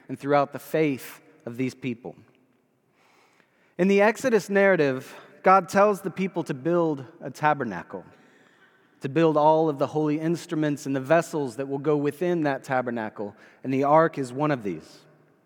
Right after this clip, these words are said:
Whenever the people make camp while they're camping and wandering in the wilderness, this tabernacle is to be directly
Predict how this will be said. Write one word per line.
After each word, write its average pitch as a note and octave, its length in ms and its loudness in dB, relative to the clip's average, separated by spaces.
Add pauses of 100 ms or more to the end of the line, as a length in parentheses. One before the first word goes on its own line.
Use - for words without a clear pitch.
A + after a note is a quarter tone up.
(420)
Whenever F3+ 340 4
the E3 100 -2
people F#3+ 400 0
make F3 440 2
camp G3 360 0
while D#3+ 160 2
they're D3+ 120 0
camping F3 500 -2
and C#3 140 -2
wandering E3 480 2
in D#3 100 0
the D3 120 0
wilderness, C#3 840 -2 (340)
this F3 160 0
tabernacle F3 800 2
is C#3 100 -6
to E3 100 -8
be D#3 180 -2
directly D3+ 840 -2